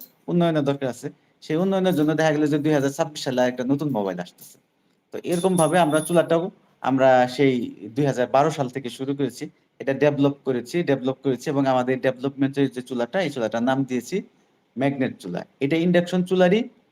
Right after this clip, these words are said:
উন্নত, উন্নত রূপ। আমি আপনাকে এটা বলে দিলাম।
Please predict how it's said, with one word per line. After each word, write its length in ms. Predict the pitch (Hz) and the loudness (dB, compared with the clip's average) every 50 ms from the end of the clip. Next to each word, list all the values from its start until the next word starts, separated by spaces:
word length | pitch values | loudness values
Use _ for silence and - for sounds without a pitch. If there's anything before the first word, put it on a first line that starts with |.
| _ _ - | _ _ 0
উন্নত, 360 | 170 180 175 156 143 - - | 2 4 4 4 2 0 -4
উন্নত 480 | 107 85 - 127 165 160 139 139 - | -6 -4 -2 0 0 2 0 0 -2
রূপ। 140 | 101 87 - - _ _ _ _ _ _ _ _ _ _ | -6 -8 -10 -12 _ _ _ _ _ _ _ _ _ _
আমি 180 | - - 131 139 135 135 127 123 127 - - - _ - | -6 -2 2 2 4 4 4 2 0 -2 -6 -12 _ -8
আপনাকে 300 | 110 110 113 120 117 120 | -8 -8 -6 -8 -6 -6
এটা 100 | 107 110 | -6 -2
বলে 220 | 107 131 147 156 | 0 0 0 2
দিলাম। 340 | 139 147 135 151 196 233 | 2 2 2 2 0 0